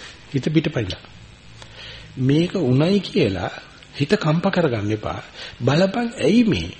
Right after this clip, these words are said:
මට ඕනකමටද මේ නෑ. හේතුඵල ධර්මයේ පිටපයින් පනින්න හේතු දෙකක් තියෙනවා. පිටින් එන එකට තියෙන ආකර්ෂණය සහ ඇතුළේ තියෙන එකට ද්වේෂය. ඔය පිටින් තියෙන එකට ආකර්ෂණය වෙනකොට පොත් ලියත හැකි ඕන තරම්.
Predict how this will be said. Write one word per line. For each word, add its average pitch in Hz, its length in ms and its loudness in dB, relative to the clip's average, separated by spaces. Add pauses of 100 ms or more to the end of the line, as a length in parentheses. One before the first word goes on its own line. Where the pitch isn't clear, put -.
මට 104 280 -4
ඕනකමටද 165 560 0
මේ 113 140 0
නෑ. 220 200 -2 (1400)
හේතුඵල 127 440 2
ධර්මයේ 175 320 2
පිටපයින් 175 460 -2
පනින්න 190 380 0
හේතු 196 340 0
දෙකක් 208 300 0
තියෙනවා. 101 280 -6 (340)
පිටින් 180 380 -2
එන 175 100 0
එකට 165 200 0
තියෙන 151 180 0
ආකර්ෂණය 180 540 -2
සහ 151 160 -2
ඇතුළේ 160 340 -2
තියෙන 156 200 0
එකට 180 200 -2 (340)
ද්වේෂය. 160 480 0 (240)
ඔය 175 160 0
පිටින් 220 400 0
තියෙන 226 220 0
එකට 220 180 0
ආකර්ෂණය 214 440 0
වෙනකොට 240 340 -2
පොත් 247 180 0
ලියත 254 240 -2
හැකි 208 220 0
ඕන 240 180 0
තරම්. 87 260 -10